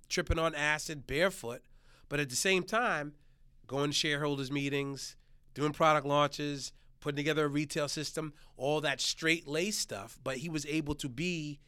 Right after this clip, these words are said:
himself and work with the box. So I say to them, you know, that's, that's, as a business person, that's what you should be pursuing. Now, if you just wanna go to Goldman Sachs and put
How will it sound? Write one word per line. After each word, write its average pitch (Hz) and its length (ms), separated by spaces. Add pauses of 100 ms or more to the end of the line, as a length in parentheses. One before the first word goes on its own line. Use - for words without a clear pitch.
(160)
himself 143 640 (100)
and 143 520 (260)
work 135 280
with 135 160
the 117 60
box. 107 460 (300)
So - 180
I 135 120
say 185 220
to 165 120
them, 131 320 (140)
you 143 120
know, 127 120
that's, 143 420 (100)
that's, 160 460 (580)
as 135 160
a 120 40
business 214 420
person, - 400 (400)
that's 226 240
what - 180
you 165 80
should 135 200
be 120 100
pursuing. 127 460 (320)
Now, 143 120
if 131 80
you 208 100
just 202 180
wanna 180 200
go 151 120
to 139 80
Goldman 127 420
Sachs - 480
and 120 140
put 139 220